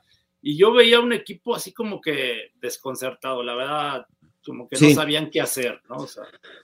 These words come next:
Speaker 2: Yo no sé si no sabían qué hacer, sino, pe-, pero sí con, em, si-, sin esa intensidad, ¿no? O sea,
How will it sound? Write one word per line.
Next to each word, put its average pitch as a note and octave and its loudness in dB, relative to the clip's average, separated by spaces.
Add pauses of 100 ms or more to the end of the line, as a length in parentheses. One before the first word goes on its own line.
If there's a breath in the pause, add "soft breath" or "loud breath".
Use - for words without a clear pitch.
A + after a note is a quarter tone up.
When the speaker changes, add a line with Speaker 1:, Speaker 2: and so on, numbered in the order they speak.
(140)
Speaker 2:
Yo A3+ 12
no D#4 10
sé D4+ 10
si B3 10
no A#3 10
sabían G#3+ 10
qué G3+ 12
hacer, F#3 8
sino, F#3 8
pe-, B2 8
pero C#3 10
sí E3+ 8
con, D#3+ 10
em, A2 8 (420)
si-, - 8
sin D3+ 10
esa F#3+ 6
intensidad, D#3 4
¿no? C#3+ 4
O F#3+ 0
sea, C3+ 4